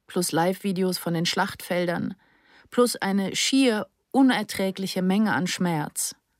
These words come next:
Deshalb rufen sie Slava Ukraini, Ruhm der Ukraine, und antworten mit Herojem Slava,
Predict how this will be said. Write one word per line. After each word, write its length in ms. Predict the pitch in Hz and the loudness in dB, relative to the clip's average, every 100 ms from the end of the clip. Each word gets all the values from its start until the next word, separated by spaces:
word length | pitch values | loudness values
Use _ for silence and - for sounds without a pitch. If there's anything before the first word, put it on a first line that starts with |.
| _ _ _ _ _ _ _ _ _ 180 | _ _ _ _ _ _ _ _ _ 2
Deshalb 380 | 247 254 262 220 | 4 4 2 4
rufen 340 | 226 233 226 208 | 2 2 2 2
sie 160 | 202 | 2
Slava 460 | 190 - 208 220 214 | -2 2 2 4 2
Ukraini, 720 | 202 - 190 202 196 175 170 _ _ _ _ | 0 -2 0 2 2 0 -6 _ _ _ _
Ruhm 380 | - 165 226 247 | -6 2 4 6
der 160 | 208 170 | 4 0
Ukraine, 720 | 202 185 170 175 147 175 180 _ _ _ _ _ _ _ - | -4 -6 -4 -4 -6 -10 -16 _ _ _ _ _ _ _ -6
und 160 | 190 | -2
antworten 600 | - 208 226 208 202 202 196 | 2 2 2 -2 -2 0 -2
mit 260 | 190 - | -2 -6
Herojem 720 | _ - 202 214 214 175 160 | _ -2 2 4 4 2 -4
Slava, 540 | 165 - 156 143 160 | -10 -4 -4 -4 -8